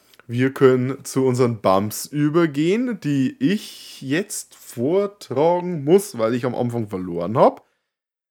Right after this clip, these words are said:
Ist aber nicht so schlimm, weil ich habe inzwischen ein paar Sachen eingebaut, äh, die Interaktion mit reinbringen.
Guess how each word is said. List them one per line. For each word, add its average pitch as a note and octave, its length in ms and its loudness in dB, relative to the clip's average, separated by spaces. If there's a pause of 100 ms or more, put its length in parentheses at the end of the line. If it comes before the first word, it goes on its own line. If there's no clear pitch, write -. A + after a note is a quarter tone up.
(540)
Ist A3+ 160 -2
aber A#3+ 80 2
nicht G3 160 -2
so F3 100 0
schlimm, E3 240 0
weil E3+ 160 0
ich D#3 80 -8
habe D#3+ 80 -2
inzwischen D#3 320 -6
ein D3 100 -2
paar C3+ 200 2
Sachen C3 340 -2
eingebaut, C3+ 880 0
äh, B2 180 2
die C3 280 2
Interaktion C3 920 -2
mit C3+ 180 -4
reinbringen. B2+ 760 0